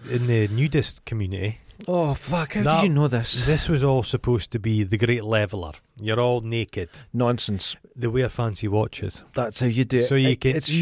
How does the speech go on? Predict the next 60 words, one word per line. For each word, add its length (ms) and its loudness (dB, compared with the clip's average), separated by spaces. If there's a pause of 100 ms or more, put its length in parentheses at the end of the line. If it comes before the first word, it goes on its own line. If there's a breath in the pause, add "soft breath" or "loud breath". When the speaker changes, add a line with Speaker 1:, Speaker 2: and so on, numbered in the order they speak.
(120)
Speaker 2:
human. 220 4
Speaker 1:
then 300 2
you 80 0
can 180 -6
show 320 2
off 200 2
that 80 -4
you've 80 0
Speaker 2:
I 140 4
Speaker 1:
a 40 2
bit 100 2
Speaker 2:
a 20 0
hundred 340 0
percent 400 0
Speaker 1:
Yeah, 160 6
Speaker 2:
believe 240 2
that 100 -4
Speaker 1:
yeah. 80 2
Speaker 2:
you 80 2
cannot 420 0
escape 420 -2
that. 160 0
Speaker 1:
They 100 2
wear 240 2
a 80 0
spe-, 400 -2
they 140 -2
play 220 -2
a 60 0
special 400 -2
game 220 -4
of 100 -4
tennis 400 -2
where 80 -10
they 60 -4
put 160 -6
their 100 -4
hands 280 -4
inside 320 -6
a 60 -2
box. 520 -6 (720)
Look 200 -2
it 60 -2
up. 200 -4 (440)
Nudist 400 4
Speaker 2:
What? 60 -2
Speaker 1:
tennis. 520 0 (440 soft breath)
It's 140 -2
like 160 0
tennis, 320 2
but 80 -2
they 60 2
don't 180 2
have 40 0
a 60 0
bat, 300 2
they 60 0
have 100 0
a 60 0
box. 540 -2